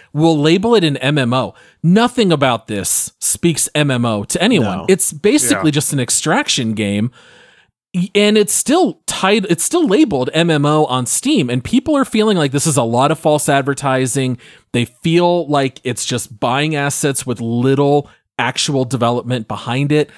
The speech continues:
Speaker 1: Some people even noticed that they didn't even file f-, for incorporation until just, like, a year and a half ago. So it just seems like everything was very truncated. The fact that they somehow became the most wishlisted game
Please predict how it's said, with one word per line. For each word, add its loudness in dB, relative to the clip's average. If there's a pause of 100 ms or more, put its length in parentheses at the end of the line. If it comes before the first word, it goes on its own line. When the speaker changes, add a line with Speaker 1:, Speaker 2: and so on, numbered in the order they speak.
(180)
Speaker 1:
Some 0
people 2
even 2
noticed 0
that 0
they 0
didn't 2
even 0
file 0 (400)
f-, -20 (180)
for 4
incorporation -2
until -4
just, -4
like, -2
a -2
year 0
and 0
a -4
half -6
ago. -2 (280)
So 2
it 0
just 0
seems 2
like 2
everything 0
was 2
very 2
truncated. 0 (580)
The 0
fact -2
that 0
they 4
somehow 0 (100)
became 0
the -2
most -2
wishlisted -2
game 0